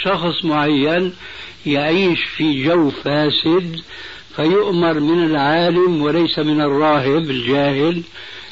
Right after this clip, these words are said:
يؤمر بأن ينتقل إلى بلدة أخرى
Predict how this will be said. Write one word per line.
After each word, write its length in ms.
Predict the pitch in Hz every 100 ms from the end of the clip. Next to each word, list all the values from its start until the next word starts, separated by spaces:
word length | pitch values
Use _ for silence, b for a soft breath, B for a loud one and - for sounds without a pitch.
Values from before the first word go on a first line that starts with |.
| -
يؤمر 480 | 156 214 180 185 196
بأن 420 | 147 165 147 147
ينتقل 500 | 139 127 165 151 160
إلى 380 | 175 143 139 131
بلدة 680 | 147 160 135 123 135 147 160
أخرى 540 | - 156 165 175